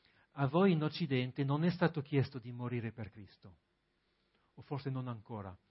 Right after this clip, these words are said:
Almeno vivete per Cristo. Almeno viviamo per Cristo.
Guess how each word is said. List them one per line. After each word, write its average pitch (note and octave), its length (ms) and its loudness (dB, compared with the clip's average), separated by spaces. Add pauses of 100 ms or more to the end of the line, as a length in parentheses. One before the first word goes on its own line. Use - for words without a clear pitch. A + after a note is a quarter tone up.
(360)
Almeno D3 640 2
vivete D#3 520 4
per A2 180 -6
Cristo. - 520 -18 (1160)
Almeno D3 480 2
viviamo C3 540 -2
per A#2 200 -10
Cristo. - 520 -20